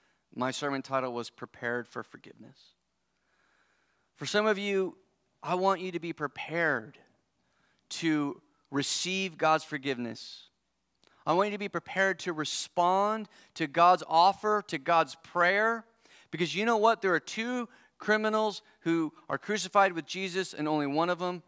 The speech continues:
repents, and one of them does not. On Sunday, Andrew's gonna preach on that passage so we can see what is the difference between those two.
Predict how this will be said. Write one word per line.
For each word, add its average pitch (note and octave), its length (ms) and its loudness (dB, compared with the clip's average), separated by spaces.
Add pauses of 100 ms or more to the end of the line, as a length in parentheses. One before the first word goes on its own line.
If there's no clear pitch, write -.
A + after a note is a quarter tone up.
repents, A#2+ 680 -10
and B2 140 -6
one A#2 120 -6
of A2 60 -10
them A2 120 -12
does G#2+ 200 -14
not. - 200 -20 (1900)
On B2+ 100 -8
Sunday, E3+ 400 2
Andrew's D3+ 320 -2
gonna C#3 180 -4
preach - 280 -6
on C3 80 -4
that B2+ 160 -4
passage - 640 -12 (880)
so - 140 -10
we D#3 160 2
can D#3+ 180 -4
see F#3 440 -8
what D#3+ 380 -2
is D3+ 140 -10
the C3+ 80 -12
difference B2+ 320 -6
between A#2+ 300 -8
those A2+ 180 -10
two. A2 180 -20